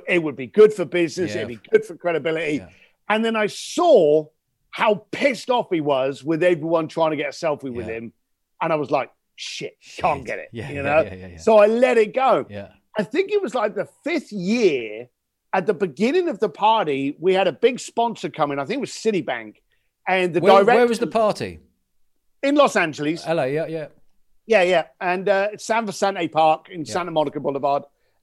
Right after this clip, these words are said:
Speaker 1: And, uh, they put up this massive marquee that from the outside looks like a damn great tent.
Speaker 2: Yeah.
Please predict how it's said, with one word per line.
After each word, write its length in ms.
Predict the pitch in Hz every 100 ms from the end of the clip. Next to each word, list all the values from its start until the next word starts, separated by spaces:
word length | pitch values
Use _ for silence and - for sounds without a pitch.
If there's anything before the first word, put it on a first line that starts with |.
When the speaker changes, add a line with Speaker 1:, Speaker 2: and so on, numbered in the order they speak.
| -
Speaker 1:
And, 340 | 170 175 170
uh, 300 | 175 175 170
they 140 | 151 175
put 180 | 190 226
up 60 |
this 160 | 160 120
massive 540 | 175 277 294 - 190
marquee 680 | 143 180 170 165 160 123 - _ _ _ _ _
that 260 | 175 165 -
from 140 | - 180
the 80 | 214
outside 440 | 233 - 196 180
looks 180 | 180 180
like 140 | 175 147
a 60 |
damn 240 | 175 165 151
great 220 | 151 151
tent. 320 | - 165 175 -
Speaker 2:
Yeah. 180 | 107